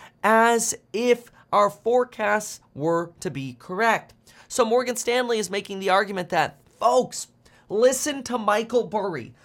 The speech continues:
Michael Burry is right. That's what Morgan Stanley is saying. Morgan Stanley is shouting at you, screaming and saying, "Earnings are going to come down,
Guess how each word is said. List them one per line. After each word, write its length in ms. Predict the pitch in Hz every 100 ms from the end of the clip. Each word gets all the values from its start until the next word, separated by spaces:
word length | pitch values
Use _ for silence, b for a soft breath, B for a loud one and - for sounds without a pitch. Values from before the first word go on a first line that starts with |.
| b
Michael 420 | 160 196 240 277
Burry 460 | 226 233 214 202 196
is 300 | 156 165 127
right. 440 | 123 175 170 120
That's 240 | 156 165 -
what 160 | 202
Morgan 320 | 175 196 185 180
Stanley 380 | 175 175 165
is 60 | 156
saying. 300 | 160 135 - b b -
Morgan 360 | 151 214 277
Stanley 420 | 269 233 214 202
is 160 | 160 151
shouting 640 | - - 214 220 233 202 151
at 140 | -
you, 260 | 131 120 -
screaming 720 | - - - 233 254 269 269
and 100 | 262
saying, 360 | 262 160 131 123 B B B
"Earnings 480 | 208 226 247 277 269 -
are 160 | 175
going 380 | 143 180 208 226
to 160 | 226 214
come 320 | - 175 151
down, 420 | 151 143 95 -